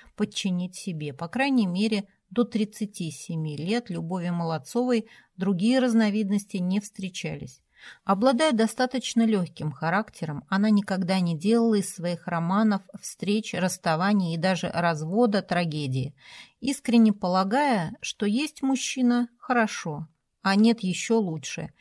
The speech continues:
тем более, что свято место пусто не бывает. Перестав ощущать новизну в отношениях между мужчиной и женщиной годам к шестнадцати,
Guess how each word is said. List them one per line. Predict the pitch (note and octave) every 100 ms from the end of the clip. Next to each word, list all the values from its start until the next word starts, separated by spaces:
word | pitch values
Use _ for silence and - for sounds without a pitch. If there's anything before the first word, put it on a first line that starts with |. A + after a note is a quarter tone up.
| _ _
тем | - G#3 G3+
более, | B3 C#4+ A#3
что | G3+ -
свято | F3 - G3+ G3 F3+
место | F#3+ A#3+ - F#3
пусто | - G3+ -
не | F#3 F3
бывает. | E3 D3+ D3+ D3 C3+ _ _ _
Перестав | G3 G#3+ - D#4 D4+
ощущать | A3 - G#3 - A3+ A3+
новизну | G#3 G3+ F#3+ G#3 G#3
в |
отношениях | F3 - F3+ - F#3 F3 D#3
между | - F3 D#3+ F3
мужчиной | F3+ - - E3+ E3
и |
женщиной | E3 G#3 A#3 - E3 D3+
годам | E3+ E3+ F3 E3 - _
к | -
шестнадцати, | - F3 - G#3+ B3+ - D#3 - E3+